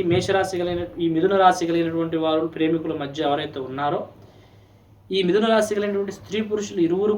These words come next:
కూడా కొంతమంది తమ ప్రేమించిన ప్రేమని ప్రేమించిన వారికి తెలియపరచుకోవాలనుకుంటారు, కానీ అది తెలియపరచాలా వద్దన్నటువంటి అనుమానంలోనే కొంత సమయకాలం గడిచిపోతుంది.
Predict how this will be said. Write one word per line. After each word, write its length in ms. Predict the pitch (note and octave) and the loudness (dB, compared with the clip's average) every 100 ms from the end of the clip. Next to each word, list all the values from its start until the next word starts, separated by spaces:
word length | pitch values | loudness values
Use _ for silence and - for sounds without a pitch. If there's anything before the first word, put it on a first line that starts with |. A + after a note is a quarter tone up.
| G3+ | -2
కూడా 200 | C#3+ C3 - - - - - - - - - - - F#3 | -2 -2 -4 -8 -20 -20 -20 -20 -20 -20 -20 -20 -10 -6
కొంతమంది 440 | F#3 F#3+ F#3+ G#3+ G#3+ | -4 -4 -4 -4 -4
తమ 120 | G#3 F#3+ | -2 0
ప్రేమించిన 480 | F3 G#3 A3 - G#3 G3+ | 2 2 0 -4 -6 -4
ప్రేమని 400 | D#3+ E3+ F3 C#3+ F#3+ - - - - - - F3 | 0 0 0 -2 -4 -8 -16 -18 -20 -12 -6 4
ప్రేమించిన 480 | F#3 A3 A#3 - A3 | 6 6 4 4 6
వారికి 240 | G#3 G#3 G#3 F#3+ | 6 4 2 2
తెలియపరచుకోవాలనుకుంటారు, 1200 | G3 G3+ F#3+ - - F#3 F3+ E3+ E3 D#3+ - - - - | 4 4 0 -2 -2 2 2 2 -2 -2 -4 -6 -10 2
కానీ 320 | F3+ G3 E3 G3 G#3+ - - - - - - | 4 4 2 -4 -8 -18 -20 -20 -20 -20 -2
అది 160 | F3 G3 F#3+ | 0 2 4
తెలియపరచాలా 600 | A#3 A#3+ A3+ G#3 A3 G#3+ G#3 | 4 6 4 4 4 6 4
వద్దన్నటువంటి 580 | F#3+ G#3 G#3 G3+ G3 G3 | 2 0 2 0 0 2
అనుమానంలోనే 680 | F#3 G3+ G#3 G#3 G3+ G3+ A3 C4 - - - | 2 4 4 4 2 0 0 -6 -12 -20 -6
కొంత 180 | F3 F3 - | -2 -2 -2
సమయకాలం 500 | E3+ F#3 F#3+ F#3+ F3 D3 | 0 0 2 2 2 2
గడిచిపోతుంది. 600 | E3 E3 F3 E3 D#3 D#3+ | -2 -2 -2 -2 -2 -6